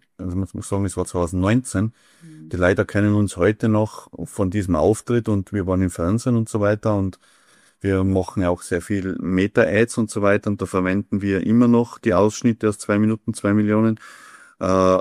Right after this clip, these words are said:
Speaker 1: und das funktioniert, weil es einfach eine gewisse Glaubhaftigkeit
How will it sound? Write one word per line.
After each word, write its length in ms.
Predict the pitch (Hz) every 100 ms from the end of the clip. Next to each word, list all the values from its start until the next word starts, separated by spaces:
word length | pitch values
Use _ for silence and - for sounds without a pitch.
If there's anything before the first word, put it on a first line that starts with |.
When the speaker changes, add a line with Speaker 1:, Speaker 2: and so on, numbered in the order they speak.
| -
Speaker 1:
und 180 | - 92
das 140 | 101
funktioniert, 840 | - 104 101 - - 98 110 98 -
weil 100 | 85
es 120 | 101
einfach 300 | 95 95 92
eine 60 |
gewisse 840 | 92 95 104 - 98 95 95 95 92 _ _ _ _ _
Glaubhaftigkeit 1000 | 98 95 101 98 - 90 - 82 80 -